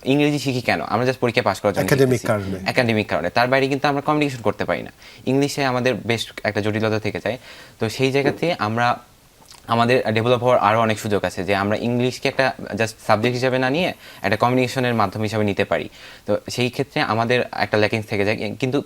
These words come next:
Speaker 1: কিছু দিক থেকে আবার আমাদের, আমরা অনেক এগিয়ে। যেরকম আমাদের যে, আহ, যারা পার্টিসিপেট করে, আহ, বিশ্বের বিভিন্ন জায়গাতে, আহ, আহ,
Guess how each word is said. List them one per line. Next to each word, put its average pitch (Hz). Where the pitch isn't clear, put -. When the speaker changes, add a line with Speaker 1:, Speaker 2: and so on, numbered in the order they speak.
Speaker 1:
কিছু 143
দিক 147
থেকে 151
আবার 123
আমাদের, 107
আমরা 117
অনেক 110
এগিয়ে। 87
যেরকম 117
আমাদের 135
যে, 110
আহ, 101
যারা 107
পার্টিসিপেট 107
করে, 98
আহ, 98
বিশ্বের 104
বিভিন্ন 104
জায়গাতে, 95
আহ, 95
আহ, 90